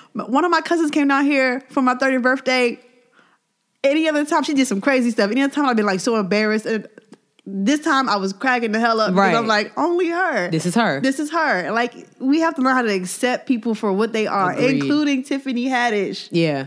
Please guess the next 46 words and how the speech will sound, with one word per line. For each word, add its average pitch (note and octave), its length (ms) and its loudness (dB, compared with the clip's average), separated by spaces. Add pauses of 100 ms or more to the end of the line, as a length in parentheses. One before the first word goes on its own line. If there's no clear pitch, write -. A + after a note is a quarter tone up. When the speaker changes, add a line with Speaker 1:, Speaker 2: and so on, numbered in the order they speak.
(140)
Speaker 1:
That's B3 160 -2
what C#4 100 2
she C4+ 220 -2
is. C#4 240 0
Speaker 2:
And F#3 80 0
I F#3+ 140 4
don't F#3 100 2
know E3 80 2
who's E3+ 220 2
not D#3+ 180 0
accepting D3 320 -2
her C3+ 140 -2
'cause C3+ 160 -4
she E3+ 260 0
is C#3 320 -4 (400)
Speaker 1:
Right. A3 340 -4
And - 160 -16
Speaker 2:
Yeah, - 40 2
Speaker 1:
she E4+ 80 4
Speaker 2:
you E4 40 4
Speaker 1:
doesn't, E4 340 0
and C4+ 120 2
she E4 140 -2
Speaker 2:
just D#4+ 120 4
Speaker 1:
doesn't C4 160 2
Speaker 2:
hating. D4 200 2
Speaker 1:
represent C4+ 580 0
all D4 240 0
of A#3 160 -2
us. F#3 480 -4
Speaker 2:
And G#3 100 4
she C#4+ 140 2
has D4 100 2
a A#3 80 2
story. E3+ 460 -2
I D3 80 2
was A3 160 2
even G3+ 180 2
watching, F#3+ 260 0
like, E3+ 140 2
her D#3 140 0
stand-up E3 480 -2
last B2+ 280 -4
night. A#2 220 -8
Speaker 1:
Yeah. - 80 -6
Speaker 2:
Like, C#3 480 -6